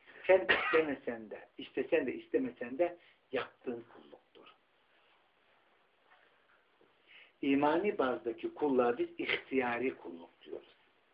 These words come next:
Burada senin tercihin mevzu bahistir.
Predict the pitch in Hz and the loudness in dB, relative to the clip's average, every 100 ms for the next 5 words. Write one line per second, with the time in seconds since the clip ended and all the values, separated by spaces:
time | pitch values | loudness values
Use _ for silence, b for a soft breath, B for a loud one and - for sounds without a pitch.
0 | _ _ _ B B B B - 175 156 | _ _ _ B B B B 8 12 12
1 | 180 - 139 175 - 120 120 - 123 131 | 10 2 0 0 -2 -4 -4 -4 -6 -4
2 | 135 107 82 - - - - - - - | -6 -8 -16 -16 -18 -16 -16 -20 -20 -20